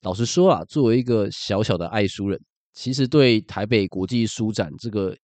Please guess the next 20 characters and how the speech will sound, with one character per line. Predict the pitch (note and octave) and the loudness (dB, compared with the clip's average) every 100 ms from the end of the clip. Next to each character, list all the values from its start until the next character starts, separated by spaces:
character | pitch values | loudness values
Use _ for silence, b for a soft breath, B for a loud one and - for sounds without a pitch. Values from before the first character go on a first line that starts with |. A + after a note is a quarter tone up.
| _ | _
应 | C#3+ | -6
该 | D#3 D3+ | -2 -2
可 | - | -2
以 | A#2+ | -4
说 | E2+ - C3 | -4 -2 0
是 | C#3 C#3+ B2+ | 0 -4 -4
一 | |
个 | A#2 A2+ G#2+ G2+ - - _ _ | -2 0 0 -4 -10 -20 _ _
书 | - - D#3 D#3+ | -12 -2 0 4
业 | D#3 | 6
的 | G#2+ | 4
盛 | F#2 - A#2 G2+ | 0 0 0 2
会 | C#3 B2+ | 0 -2
哦， | D#2 _ _ | -4 _ _
一 | C3 | -4
直 | G2 | -4
是 | - B2+ | -4 -4
有 | G#2 E2 | -2 -4
听 | - G#2+ | -4 -2
过， | A2 G2 | 0 0